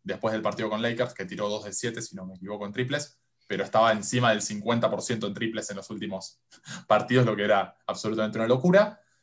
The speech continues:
Eh, pero nada, era, son, para atacar somos esto, alguna, alguna jugadita linda que puede generar Facu y nada más, pero para defender vamos a ser un equipo absolutamente intenso y molesto. Que los Clippers, eh, tengan superestrellas y hay que ver cómo se les pueden oponer,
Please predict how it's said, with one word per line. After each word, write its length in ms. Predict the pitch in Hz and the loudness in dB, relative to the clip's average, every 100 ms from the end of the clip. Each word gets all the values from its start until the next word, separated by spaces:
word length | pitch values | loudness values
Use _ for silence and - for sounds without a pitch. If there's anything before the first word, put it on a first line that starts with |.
| _ _ | _ _
Eh, 320 | 107 95 92 90 | -6 -4 -4 -4
pero 160 | 101 | 2
nada, 320 | 117 92 82 - | 2 2 -2 -4
era, 260 | 104 90 - | -2 -2 0
son, 380 | - 110 - _ | 2 2 -2 _
para 140 | 117 110 | 2 2
atacar 320 | 120 139 170 | 4 6 6
somos 260 | 170 156 165 | 6 4 6
esto, 500 | 226 233 240 240 - | 4 6 4 2 -2
alguna, 380 | 110 117 135 143 | 0 2 4 2
alguna 440 | 127 127 123 160 139 | 2 2 4 2 4
jugadita 520 | 135 135 139 139 127 | 6 6 6 6 6
linda 260 | 139 139 | 6 2
que 100 | 131 | 0
puede 180 | 127 127 | 0 -2
generar 260 | 127 123 127 | 2 2 2
Facu 600 | 147 147 147 147 147 135 | 0 -2 -2 -4 -4 -6
y 120 | 107 | -4
nada 220 | 120 127 | 0 0
más, 440 | 147 202 220 - _ _ _ _ _ _ _ | 2 2 0 -8 _ _ _ _ _ _ _
pero 260 | 120 120 | 4 6
para 200 | 120 117 | 6 6
defender 360 | 120 120 127 175 | 6 4 6 8
vamos 280 | 190 147 127 | 6 4 0
a 40 | |
ser 140 | 143 135 | 0 0
un 120 | 120 | 2
equipo 200 | 131 135 | 4 4
absolutamente 640 | 110 - 120 127 127 127 | 4 0 2 4 4 2
intenso 460 | 113 117 147 151 131 | 0 0 0 2 0
y 20 | |
molesto. 500 | 110 104 - 87 - _ _ _ _ _ _ _ | 2 0 -2 -10 -12 _ _ _ _ _ _ _
Que 160 | 120 113 | 0 2
los 200 | 110 - | 0 2
Clippers, 640 | 156 156 147 123 - - | 4 6 8 6 4 -4
eh, 200 | 104 101 | -2 -2
tengan 440 | 107 127 123 113 113 | 2 4 4 4 0
superestrellas 720 | 107 113 107 135 131 123 113 | -2 0 0 0 0 0 -2
y 40 | |
hay 80 | 110 | 0
que 60 | |
ver 140 | 107 110 | 0 0
cómo 220 | 101 98 | -2 -6
se 160 | - 98 | -6 -10
les 80 | - | -2
pueden 200 | 110 101 | 0 2
oponer, 440 | 110 - 180 | 4 6 6